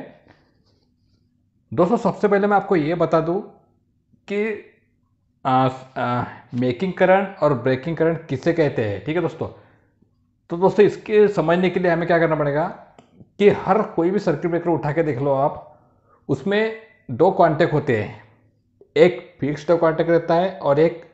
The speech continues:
मूविंग कॉन्टैक्ट रहता है। ठीक है दोस्तों, जब भी हम ब्रेकर को on करेंगे या क्लोज करेंगे, उस कंडीशन में क्या होता है कि जो मूविंग कॉन्टैक्ट जो रहता है वो फिक्स्ड कॉन्टैक्ट के पास आके दोनों आपस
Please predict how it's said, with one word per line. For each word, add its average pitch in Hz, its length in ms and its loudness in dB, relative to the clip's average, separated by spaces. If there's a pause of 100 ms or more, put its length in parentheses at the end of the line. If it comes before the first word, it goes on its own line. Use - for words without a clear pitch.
मूविंग 143 280 -2
कॉन्टैक्ट 151 360 2
रहता 143 240 0
है। - 380 -6
ठीक 139 100 -6
है 170 60 0
दोस्तों, 156 240 -4 (680)
जब 160 400 0
भी 240 180 0
हम 214 300 -2
ब्रेकर 165 400 0
को 185 280 4 (680)
on 165 360 2
करेंगे 165 420 2 (580)
या 135 100 0
क्लोज 170 720 2
करेंगे, 160 600 0 (280)
उस 185 220 -2
कंडीशन 170 420 -2
में 175 140 -6
क्या 175 100 4
होता 147 240 2
है 185 160 2
कि 185 180 -8
जो 180 480 0
मूविंग 143 480 -2
कॉन्टैक्ट 170 420 4
जो 165 80 2
रहता 139 240 0
है 147 360 -4
वो 151 100 -2 (120)
फिक्स्ड 143 300 -6
कॉन्टैक्ट 151 480 -2
के 165 80 -2
पास 147 280 -2
आके 143 280 -2
दोनों 131 360 -2 (300)
आपस 123 220 -2